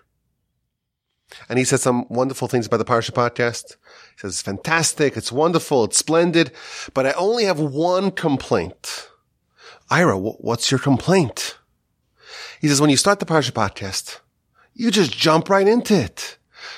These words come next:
You don't, uh, sit around for any pleasantries.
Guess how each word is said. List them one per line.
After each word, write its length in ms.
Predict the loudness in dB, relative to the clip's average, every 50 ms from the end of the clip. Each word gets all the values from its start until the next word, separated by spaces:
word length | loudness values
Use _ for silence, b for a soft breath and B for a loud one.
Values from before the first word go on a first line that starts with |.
| B
You 680 | -6 -2 0 0 2 2 2 2 2 2 2 2 0 0
don't, 560 | 0 2 2 2 4 2 2 0 -2 -4 -4 -2
uh, 680 | 0 0 2 2 2 2 2 2 0 0 -2 -4 -2
sit 220 | -2 0 2 2 2
around 200 | 2 2 2 2
for 120 | 2 2
any 120 | 0 0
pleasantries. 1600 | -2 -4 -6 -4 0 2 2 2 2 2 2 0 0 0 -2 0 0 2 2 2 2 2 0 0 0 0 0 0 0 -2 -4